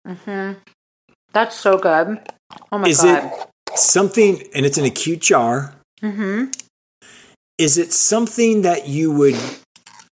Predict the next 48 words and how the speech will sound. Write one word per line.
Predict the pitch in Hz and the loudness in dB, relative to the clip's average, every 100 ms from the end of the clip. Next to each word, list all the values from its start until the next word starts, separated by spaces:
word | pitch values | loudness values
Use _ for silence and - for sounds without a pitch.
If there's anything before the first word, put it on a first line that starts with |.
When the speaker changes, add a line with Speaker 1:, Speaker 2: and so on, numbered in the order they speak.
| _ _ _ _ 143 | _ _ _ _ -10
Speaker 2:
want | 120 135 143 143 143 | -2 2 2 0 -4
just | - 123 | -2 -2
to | 143 139 | -4 -4
eat | 135 135 | -2 0
like | 123 117 | 0 -2
you | 127 | -2
did | 107 127 117 | 2 2 2
with | 120 | 0
a | - | 2
spoon, | - - 127 123 131 151 - - | 2 2 0 2 0 -2 -6 0
or | 127 120 | 2 4
would | 120 120 | 2 0
you | |
put | 117 - 120 | -2 0 0
it | 104 | 0
on | 101 92 | -4 -8
something? | - 82 - - _ - | -10 -12 -16 -20 _ -4
Speaker 1:
I | 226 | 0
don't | 294 339 349 | 2 2 0
think | 392 370 | -2 0
I | 370 | 0
would | 339 - | -2 -8
put | - 208 | -6 -4
it, | 214 - | -2 0
I | 240 | 0
mean, | 262 262 | 2 0
I | - 233 | 0 -4
guess | 240 - 214 - | -4 0 0 -2
you | - | -6
could | 262 | -6
put | - 269 | -4 0
it | |
on, | 262 262 | 2 2
like, | 262 262 | 0 0
a | 254 | -4
piece | - 262 - | -6 -10 -8
of | 247 | -6
toast, | - 196 233 277 - | 0 2 2 -2 -2
but | 214 185 - - - - - - | 2 2 0 -8 -20 -20 -14 -4
I | 220 | -2
think | 311 320 | 0 -2
it's | 359 - | -4 -2
fun | 220 226 | 0 2
to | 226 | 2
eat | 185 202 | 0 2
on | 196 180 | 2 0
its | 156 | 0
own. | 156 170 135 123 117 | 2 2 0 -4 -14